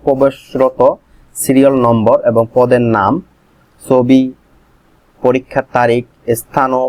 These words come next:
কেন্দ্র, নাম ইত্যাদি তথ্য সংবলিত admit card for physical endurance test ডাউনলোড করে দুই কপি প্রিন্ট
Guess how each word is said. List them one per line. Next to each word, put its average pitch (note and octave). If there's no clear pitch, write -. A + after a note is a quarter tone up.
কেন্দ্র, B2+
নাম A2
ইত্যাদি C3
তথ্য A#2+
সংবলিত C3
admit A#2+
card A#2
for A#2+
physical C3+
endurance B2+
test B2
ডাউনলোড B2
করে A#2
দুই C3
কপি C3
প্রিন্ট A#2+